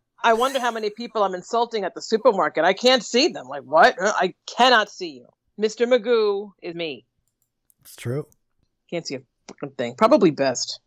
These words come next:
Speaker 1: I don't wanna know anything.
Speaker 2: I, I don't, I don't know.
Speaker 1: The more
Speaker 2: Yeah.
Speaker 1: you know, the more
Speaker 2: Yeah.
Speaker 1: angry you become.
Speaker 2: Yes. I, I, I'm good with, always good with faces. Um, but the problem is, I know your face, but I don't know your name. So
Speaker 1: <laughs> That's
Speaker 2: I'll
Speaker 1: pretty common,
Speaker 2: <laughs> Yeah,
Speaker 1: though. Yeah.
Speaker 2: <laughs> yes. I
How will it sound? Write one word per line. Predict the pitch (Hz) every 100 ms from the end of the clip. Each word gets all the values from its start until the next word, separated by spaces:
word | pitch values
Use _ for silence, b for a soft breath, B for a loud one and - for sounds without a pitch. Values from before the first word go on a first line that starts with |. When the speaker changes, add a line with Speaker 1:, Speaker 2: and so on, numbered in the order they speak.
| _ _ _
Speaker 1:
I | 160
don't | 160
wanna | 147 131
know | 135 135
anything. | 131 - 123 131 - _ _ _
Speaker 2:
I, | 180
I |
don't, | 175 175 165 139 147
I | 156 -
don't | 165 156
know. | 120 117
Speaker 1:
The | 247
more | 226 226
Speaker 2:
Yeah. | 262
Speaker 1:
you |
know, | 214 202
the | 190
more | 180
Speaker 2:
Yeah. | 170
Speaker 1:
angry | 180 202 185
you | 160 151
become. | 151 - 165 151 135
Speaker 2:
Yes. | - 92 - _ _
I, | 143 190 -
I, | 185 226 190 - 196
I'm | 165 175
good | 175 247
with, | 247 -
always | 135 185 160
good | - 123
with | 110
faces. | - 139 123 120 104 - -
Um, | 113 107 101 98 _ -
but | 160
the | -
problem | - 190 180
is, | 170 160 131 - - _ _
I | - - 165
know | 160 165 175
your | 147
face, | 139 185 208 147 131 -
but | 143
I | 147
don't | 151 165
know |
your | 156 139
name. | 143 165 113 104 131 _ _ _ _ _
So | - 160 131 120 117
Speaker 1:
<laughs> | 120
That's | 226
Speaker 2:
I'll | 160
Speaker 1:
pretty | 247 196
common, | 170 170 156 156
Speaker 2:
<laughs> |
Yeah, |
Speaker 1:
though. | 139 139 160
Yeah. | 180 160 156
Speaker 2:
<laughs> | -
yes. | - - -
I | -